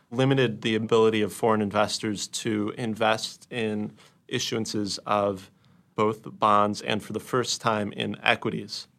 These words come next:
so Russian stocks. So, say, Sberbank could not issue to an American investor new shares of its company. And that basically caused a flight out of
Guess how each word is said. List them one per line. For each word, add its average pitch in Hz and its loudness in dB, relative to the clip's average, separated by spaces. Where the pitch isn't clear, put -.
so - -6
Russian 104 -2
stocks. - -4
So, 107 -4
say, 104 -6
Sberbank 107 2
could 104 -6
not 104 0
issue 104 -2
to 127 -2
an 113 2
American 107 2
investor 101 -4
new 113 0
shares 101 -2
of - -8
its - -8
company. - -8
And 110 0
that 135 4
basically 120 -2
caused 104 2
a 117 -4
flight 110 4
out 110 4
of 101 4